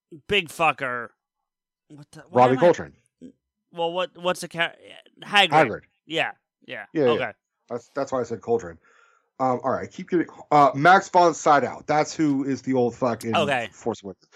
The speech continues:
Speaker 2: The Swedish as fuck fuck.
Speaker 1: The Swedish
Speaker 2: Um,
Speaker 1: fuck fuck.
Speaker 2: Uh, fuck fuck goose.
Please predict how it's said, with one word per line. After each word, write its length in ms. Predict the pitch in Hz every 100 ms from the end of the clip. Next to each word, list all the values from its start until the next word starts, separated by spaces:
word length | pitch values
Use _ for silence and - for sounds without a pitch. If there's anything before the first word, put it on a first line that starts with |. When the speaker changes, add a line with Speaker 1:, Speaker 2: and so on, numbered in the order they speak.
| - -
Speaker 2:
The 80 |
Swedish 480 | 117 - 143 139 127
as 140 | 120 -
fuck 240 | 123 107
fuck. 280 | - - - _ - -
Speaker 1:
The 60 | 123
Swedish 240 | - 127
Speaker 2:
Um, 220 | 127 117
Speaker 1:
fuck 340 | - - 151 -
fuck. 100 | _ _ _ - 165 165 147 _ _ - - - - - - - - _ -
Speaker 2:
Uh, 220 | 104 95
fuck 320 | - 135 127
fuck 200 | - 117
goose. 280 | - 107 -